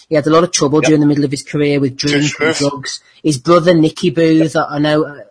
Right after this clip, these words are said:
Speaker 1: hell of a lot of trouble, dropped out of the sport. Jason cleaned up his life and came back, and I think he won the British title again. So he's definitely someone who hit the bottom and, and made a success of his career afterwards. Anyone you can think of, Guru?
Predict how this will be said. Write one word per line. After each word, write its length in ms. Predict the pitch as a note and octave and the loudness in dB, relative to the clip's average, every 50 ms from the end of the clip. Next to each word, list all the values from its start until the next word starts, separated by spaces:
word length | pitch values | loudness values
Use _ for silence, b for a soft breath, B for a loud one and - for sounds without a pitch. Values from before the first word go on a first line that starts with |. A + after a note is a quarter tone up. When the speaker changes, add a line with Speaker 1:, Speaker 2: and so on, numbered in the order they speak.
| _ | _
Speaker 1:
hell 380 | _ - - - - F#3+ F#3+ F#3+ | _ -14 -14 -8 -2 0 2 2
of 80 | E3 | 2
a 20 | D#3 | 2
lot 120 | G3+ C#3 | 0 -2
of 80 | C#3+ - | -2 -4
trouble, 280 | - - D3+ C#3 D3+ | -4 -4 -2 -2 -2
dropped 320 | D3 B2+ D#3 D3+ - - D#3+ | -2 0 -2 -2 -2 -2 -2
out 60 | D3 | -2
of 60 | C#3+ - | -2 -2
the 40 | |
sport. 480 | C#3 - - - C#3+ C#3 C#3 C#3+ C#3 - b b b b b b | -2 -4 -2 -2 -2 0 0 -2 -2 -6 b b b b b b
Jason 400 | - D#3+ E3 E3+ - - E3 D3+ | 2 2 4 4 2 0 -2 -2
cleaned 260 | - E3+ D3+ D3 C#3+ | -2 0 0 2 0
up 120 | C#3+ - | 0 -2
his 140 | C#3+ B2+ B2 | -4 -4 -2
life 320 | C3+ B2+ C3 C3+ C3 - b b b b b b b b | 0 0 0 -2 -4 -6 b b b b b b b b
and 120 | B2+ B2+ | -8 -6
came 280 | - D#3 C#3+ C#3 B2+ A2+ | -2 -2 0 0 0 0
back, 260 | B2 B2+ C3 - - | 0 0 0 -2 -4
and 80 | C3 | -4
I 60 | B2+ B2 | -4 -4
think 180 | - C3+ C3 | -4 -6 -4
he 80 | B2+ C3 | -4 -2
won 140 | B2+ C3 B2+ | -2 -2 -2
the 80 | A#2+ | -2
British 300 | A#2+ A#2+ A#2 - - B2 | -4 -6 -8 -8 -10 -8
title 360 | - B2+ A#2 B2 A#2+ - C#3+ | -6 -4 -4 -4 -4 -4 -4
again. 280 | C3+ C3 C#3+ C#3 C3+ C3+ | -4 -2 0 0 0 0
So 280 | B2+ - C3 B2 B2 B2 B B B B | -2 -2 -2 -2 -2 -4 B B B B
he's 160 | D#3 D#3 D3 | -2 -2 -2
definitely 360 | - - - D3+ - C#3 C#3+ | -4 -4 -4 -2 0 0 0
someone 260 | C3 - D3 C#3 C3+ | 0 0 0 2 2
who 60 | C#3 | 0
hit 160 | B2 C#3 C3+ _ | -2 -4 -8 _
the 80 | F#3+ | -10
bottom 400 | C#3 B2 B2+ B2+ - - D#3+ C#3+ | -4 -4 -4 -4 -2 -4 -2 -2
and, 180 | C#3 B2+ B2 A#2 - | -2 -2 -4 -4 -2
and 120 | C3+ C3 | -2 -2
made 240 | C3 B2+ B2+ B2+ B2 | 0 0 -2 -2 -2
a 40 | B2+ | -2
success 480 | - - C#3 - - - C#3 C3 - | -4 -4 -6 -4 -4 -2 -2 -2 -2
of 60 | C3 | -4
his 120 | B2+ B2+ - | -4 -6 -4
career 320 | - - C3+ C3 B2+ B2 | -2 -2 0 2 2 2
afterwards. 640 | B2+ B2+ - - D#3 D3+ D#3+ D#3+ - - - - - | 2 0 -2 -2 0 0 0 0 0 -8 -10 -16 -6
Anyone 280 | _ E3 F3 F3 E3+ E3 | _ 4 4 6 6 6
you 100 | E3+ F3+ | 6 4
can 140 | F3 - G3 | 4 2 0
think 340 | - - G3+ G3+ - - - | 2 2 0 0 0 -2 -2
of, 160 | G3+ G3 F3+ | -2 -2 2
Guru? 220 | - G3+ G3 G3 | 2 4 4 4